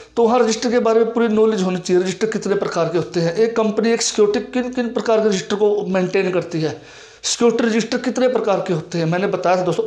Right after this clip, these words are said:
आठ दस प्रकार के main, main register, मैंने एक बार repeat कर देता हूँ। सबसे पहला जो register होता है दोस्तों attendance register, दूसरा visitor register, तीसरा inward register, अ, चौथा दोस्तों outward register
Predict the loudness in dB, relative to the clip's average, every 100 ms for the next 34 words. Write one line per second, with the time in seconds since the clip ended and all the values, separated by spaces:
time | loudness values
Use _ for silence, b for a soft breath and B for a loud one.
0 | 2 2 2 0 -2 -2 0 0 0 2
1 | 2 2 0 0 -2 -2 -2 -2 -4 -4
2 | -2 0 0 -2 0 0 0 -2 -2 -2
3 | B B B B B B -2 0 2 2
4 | 2 2 0 -2 0 -2 0 -2 -4 -2
5 | -4 -2 0 0 -2 0 -2 -2 B B
6 | -2 0 2 2 2 0 -2 -2 -2 -2
7 | -2 -2 -2 B B -2 0 0 0 0
8 | -2 0 2 2 2 -2 -2 -2 -2 -6
9 | -18 -20 -20 -10 -2 0 0 0 -4 -2
10 | 0 0 2 0 0 0 0 0 0 2
11 | 2 0 -2 0 -2